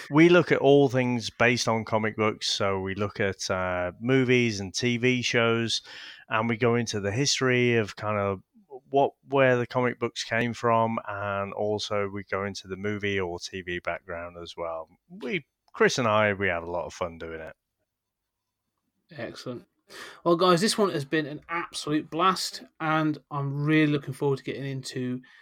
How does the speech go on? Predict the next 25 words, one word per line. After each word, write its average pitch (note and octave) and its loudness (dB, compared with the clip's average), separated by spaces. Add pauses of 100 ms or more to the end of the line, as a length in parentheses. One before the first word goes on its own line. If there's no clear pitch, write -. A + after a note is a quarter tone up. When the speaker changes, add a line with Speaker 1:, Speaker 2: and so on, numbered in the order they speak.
(180)
Speaker 2:
the - -10
prequel C3+ -2
trilogy B2+ -6
next B2 -8
time. A#2+ -12
So C3+ -8
thank G3 0
you F3+ -4
very G3+ 8
much, F#3 -2
guys, B3 2 (440)
and, C3 -6
uh, B2+ -6
we'll C#3 -8
talk - -8
soon. C#3+ -10 (3000)
Well, E3+ -2
ladies E3 -4
and D#3+ -4
gentlemen, D3 -8
there A3+ -2
you B3 0
have G#3 -4
it, G3+ -8
another A3+ 2